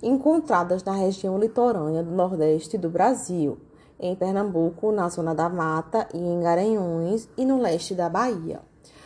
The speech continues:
O tipo de intoxicação que ela promove é a morte súbita.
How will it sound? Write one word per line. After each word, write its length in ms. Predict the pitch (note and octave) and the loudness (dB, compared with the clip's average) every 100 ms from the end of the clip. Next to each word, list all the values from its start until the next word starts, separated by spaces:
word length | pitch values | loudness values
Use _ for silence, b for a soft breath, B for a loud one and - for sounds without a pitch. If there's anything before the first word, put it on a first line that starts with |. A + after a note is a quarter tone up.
| B | B
O 100 | - | -8
tipo 380 | B3 D#4+ E4 - | 0 4 2 0
de 120 | A#3 B3 - - | -2 -2 -4 -8
intoxicação 1000 | G3+ G3 F#3 F#3 E3 F3+ F3 - F3+ D#3+ | -8 -6 -6 -6 -6 -6 -6 -4 -4 -4
que 100 | - | -2
ela 140 | D#3+ | -2
promove 680 | D#3+ D#3+ D#3 D#3 F3 B3 C4 | -2 -2 0 4 4 4 2
é 240 | G3 D#3 D#3 - | 2 0 -4 -14
a 140 | - | -10
morte 400 | F3 D#3 F3 F3 | -2 -2 -2 -4
súbita. 640 | A3 - G3 C#3+ C3+ - | -10 -6 -4 -2 -6 -8